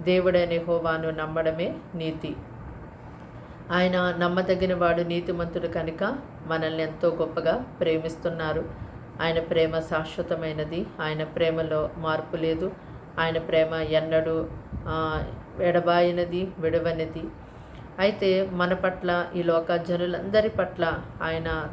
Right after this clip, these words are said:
తన ప్రేమను ఎంతో గొప్పగా వెల్లడిపరిచారు. ఆయన శిలువ మరణము ద్వారా ఆయన ప్రేమని లోకానికి తెలియచేశారు. అయితే మనము కూడా ఆయనను ప్రేమిస్తున్నాము అని చెబుతున్నాము అంటే,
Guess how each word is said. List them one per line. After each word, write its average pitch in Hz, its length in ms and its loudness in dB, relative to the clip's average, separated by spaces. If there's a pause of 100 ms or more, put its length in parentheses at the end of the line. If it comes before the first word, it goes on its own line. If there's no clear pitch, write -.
తన 160 100 0
ప్రేమను 165 440 2
ఎంతో 160 320 2
గొప్పగా 165 680 -2
వెల్లడిపరిచారు. 160 960 0 (460)
ఆయన 160 400 0 (140)
శిలువ 175 340 2
మరణము 170 500 2
ద్వారా 165 640 2 (360)
ఆయన 175 200 2
ప్రేమని 180 500 2
లోకానికి 175 680 0 (220)
తెలియచేశారు. 165 840 0 (580)
అయితే 185 500 2 (340)
మనము 208 380 0 (100)
కూడా 185 360 2 (420)
ఆయనను 170 520 0
ప్రేమిస్తున్నాము 175 1160 0 (140)
అని 175 120 -2
చెబుతున్నాము 160 840 -2 (220)
అంటే, 170 480 2